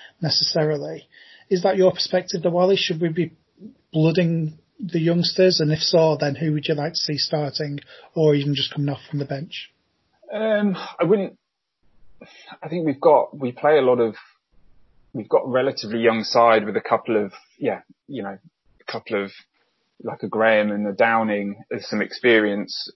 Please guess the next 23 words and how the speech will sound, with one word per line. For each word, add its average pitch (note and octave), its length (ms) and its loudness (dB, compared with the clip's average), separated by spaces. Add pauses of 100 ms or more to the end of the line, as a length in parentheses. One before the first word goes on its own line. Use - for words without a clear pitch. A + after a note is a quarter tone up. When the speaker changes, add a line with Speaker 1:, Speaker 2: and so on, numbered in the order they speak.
(140)
Speaker 2:
and A2+ 100 -8
a G2+ 100 -4
Johnson, G#2+ 800 0
but A2 300 6 (880)
I A#2+ 60 4
wouldn't C#3 180 6
necessarily C3+ 400 4
refer B2 320 2
to - 140 -4
it - 20 0
as - 80 -6
playing A#2 360 -4
the A2 60 -4
kids, - 600 -4
but - 60 0
I A2+ 200 0
would, G#2+ 300 -4 (320)
I A#2 80 -10
think A#2+ 220 -6
he A#2+ 100 -4
needs A2+ 320 -6
to A2+ 80 -10
be A2 680 -4